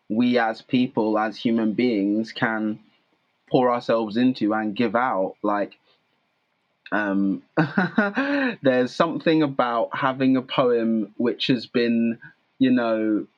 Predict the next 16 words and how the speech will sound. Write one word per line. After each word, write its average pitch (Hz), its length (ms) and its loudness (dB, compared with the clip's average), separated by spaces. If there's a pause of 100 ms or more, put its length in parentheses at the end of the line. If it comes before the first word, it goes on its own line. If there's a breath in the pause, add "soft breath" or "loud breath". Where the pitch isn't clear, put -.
um, 110 800 0
which 135 220 0
has 131 220 0
resonated 135 720 0
with 123 160 2
a 120 80 0
crowd 135 400 0
of 123 160 -4
protesters 120 680 0
in 110 180 0
front 127 200 0
of 104 120 -4
the 113 80 2
Houses 120 400 -2
of 117 160 -4
Parliament 117 720 0